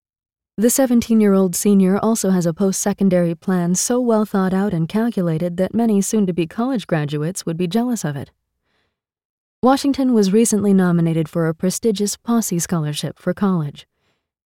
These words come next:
And she knows exactly what she wants to study.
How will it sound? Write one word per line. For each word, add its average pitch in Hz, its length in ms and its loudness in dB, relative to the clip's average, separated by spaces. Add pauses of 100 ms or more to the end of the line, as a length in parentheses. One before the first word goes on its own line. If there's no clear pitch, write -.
(160)
And 185 140 4
she 196 140 0
knows 190 220 2
exactly 196 540 -2
what 156 180 -4
she - 120 -4
wants 175 240 -2
to 214 100 -4
study. 180 420 -4